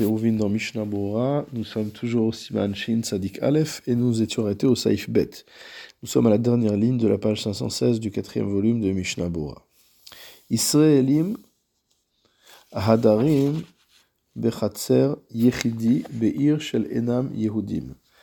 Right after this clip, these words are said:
On parle de juifs qui habitent dans une cour qui est unique dans une ville non juive. C'est-à-dire que dans toute cette ville non juive, il n'y a qu'une seule cour dans laquelle habitent des juifs.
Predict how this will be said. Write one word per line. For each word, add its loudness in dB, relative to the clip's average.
On -10
parle 4
de 2
juifs -2
qui -4
habitent 0
dans 2
une -2
cour 0
qui 2
est 4
unique -4
dans 6
une 0
ville 2
non 0
juive. -6
C'est-à-dire 4
que 2
dans 4
toute -6
cette 4
ville 2
non -4
juive, 2
il -2
n'y 2
a 2
qu'une -4
seule 0
cour 0
dans 2
laquelle 0
habitent 0
des -4
juifs. -4